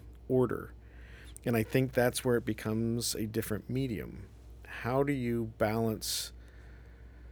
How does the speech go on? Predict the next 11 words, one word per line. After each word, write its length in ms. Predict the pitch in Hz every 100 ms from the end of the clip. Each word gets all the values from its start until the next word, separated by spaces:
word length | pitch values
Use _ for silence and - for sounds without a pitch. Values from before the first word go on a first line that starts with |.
| - -
in 120 | -
film, 580 | 113 - 185 135 113 117 117
there's 180 | 117 117
a 40 |
constant 840 | - - 135 131 131 - 123 113 - -
push 420 | - 131 117 - -
towards 420 | - 104 104 107
story 760 | - - 110 110 113 110 107 101
and 460 | 104 104 107 107 104 - - - - - -
forward 460 | - 123 120 113 110
momentum. 600 | 110 104 110 107 - 98